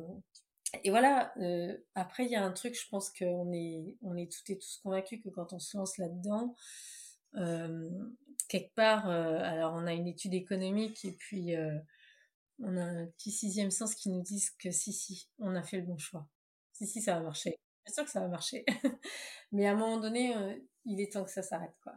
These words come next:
Voilà, le chantier, c'est une étape, euh, qui est pas évidente. On est sur des bouclages financiers, on est sur des, des, des problèmes de travaux, voilà, donc, euh, faut s'accrocher et, euh, parce qu'on sait pourquoi on le fait, quoi.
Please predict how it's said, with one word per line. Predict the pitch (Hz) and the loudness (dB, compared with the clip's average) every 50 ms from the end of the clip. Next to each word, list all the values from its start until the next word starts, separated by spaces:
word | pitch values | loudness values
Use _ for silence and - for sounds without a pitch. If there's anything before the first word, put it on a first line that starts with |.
| - _ - | -18 _ -6
Voilà, | - 202 190 180 - _ 240 | -4 -4 -4 -4 -8 _ -12
le | 220 | -12
chantier, | 185 - 196 180 180 - 208 202 | -8 -6 -8 -8 -6 -6 -6 -6
c'est | - - 190 | -4 -4 -4
une | 175 175 170 | -2 -2 -4
étape, | 160 - 196 190 196 - - | -4 -2 -2 -2 -2 -2 -2
euh, | 202 185 175 185 180 | -2 -2 -2 -2 -6
qui | - - 196 | -8 -10 -10
est | 185 | 0
pas | - 190 | 2 2
évidente. | 196 208 196 180 170 180 196 240 240 - - _ _ - - - - - _ _ _ _ _ | 4 4 2 0 0 -2 -2 -2 -4 -8 -16 _ _ -20 -20 -20 -20 -20 _ _ _ _ _
On | 196 185 | -4 -2
est | 185 180 | 0 0
sur | - - 202 | -2 -2 -2
des | 185 185 | -2 -2
bouclages | 180 180 185 - - 185 180 - | -4 -4 -8 -6 -4 -4 -4 -4
financiers, | - - 180 180 175 175 - - - 208 214 226 220 226 226 220 | -4 -6 -4 -4 -4 -4 -4 -4 -2 0 0 0 0 0 0 0
on | 208 190 | -2 -2
est | 180 | -2
sur | 180 - - 185 | -2 -4 -4 -4
des, | 180 180 180 175 175 175 175 - - - - - - - _ _ - | -4 -2 -2 -2 -2 -4 -8 -12 -16 -16 -18 -18 -20 -20 _ _ -4
des, | 208 208 214 - - _ - | -2 -2 -2 -4 -6 _ -6
des | 196 | -4
problèmes | 202 - 170 165 175 | -2 0 0 0 -2
de | 170 175 | -4 -6
travaux, | - - - 185 180 180 208 214 214 220 220 220 220 220 208 190 | -6 0 2 2 2 2 2 0 2 2 0 0 0 -2 -4 -4
voilà, | 180 175 180 190 196 | -2 0 0 0 0
donc, | 190 190 185 180 - - - | -2 -6 -10 -12 -14 -12 -12
euh, | 180 175 180 185 185 196 208 - _ _ - - - - - - - - - - - - - - - - _ _ _ _ _ _ _ _ _ | -10 -10 -10 -12 -14 -16 -18 -20 _ _ -18 -16 -16 -16 -16 -16 -14 -14 -14 -14 -12 -14 -14 -16 -18 -20 _ _ _ _ _ _ _ _ _
faut | - - 254 | 0 2 4
s'accrocher | 254 - 302 294 - - 202 - - - 233 381 480 466 - - | 4 4 4 2 0 0 0 0 0 0 0 2 0 0 -2 -2
et, | - 202 190 190 185 180 175 175 | 2 4 4 6 6 4 4 2
euh, | 170 165 165 165 165 160 | 2 0 -2 -4 -4 -4
parce | - 175 170 - | -4 -4 -4 -4
qu'on | - 196 | -6 -6
sait | - - 190 - | -6 -6 -6 -8
pourquoi | - 180 - 190 190 | -12 -4 -2 0 0
on | 190 | 2
le | 196 | 0
fait, | 196 - - 311 294 | -2 -2 -4 -6 -6
quoi. | - - 196 175 147 - | -4 -4 -4 -4 -4 -6